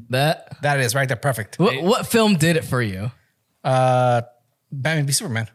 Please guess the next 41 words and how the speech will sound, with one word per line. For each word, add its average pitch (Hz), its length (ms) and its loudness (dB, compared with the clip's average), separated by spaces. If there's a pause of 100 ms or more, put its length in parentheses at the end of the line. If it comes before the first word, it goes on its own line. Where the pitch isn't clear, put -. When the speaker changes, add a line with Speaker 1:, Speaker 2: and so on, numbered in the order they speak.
Speaker 1:
Batman 151 260 0
Sup-, 160 220 -4
that, 143 280 0
that 139 80 0
was 147 100 0
the 151 40 -2
one 151 140 2
that 147 120 0
did 151 140 0
it 147 40 0
for 160 140 0
you? 165 60 2
Speaker 2:
Yeah, 165 100 2
I 135 40 2
was 143 80 0
like, 123 120 -2
"All 254 100 4
right, - 220 -2
this 170 180 0
guy 214 120 0
could 151 140 -4
guy, 165 180 0 (120)
this 175 180 0
guy 202 100 0
could 160 80 -8
be 156 80 0
the - 80 -2
perfect 147 340 -4
Superman." 113 440 -6
Speaker 1:
Okay. 123 520 -2 (140)
What 233 120 2
about 233 200 2
you, 170 140 2
Mike? 127 420 -2 (220)
Speaker 3:
You 123 140 -6
know 160 160 -2
what? 190 140 -4
He 151 360 -4
is 156 280 -4
the, 135 460 -6
as, 135 540 -2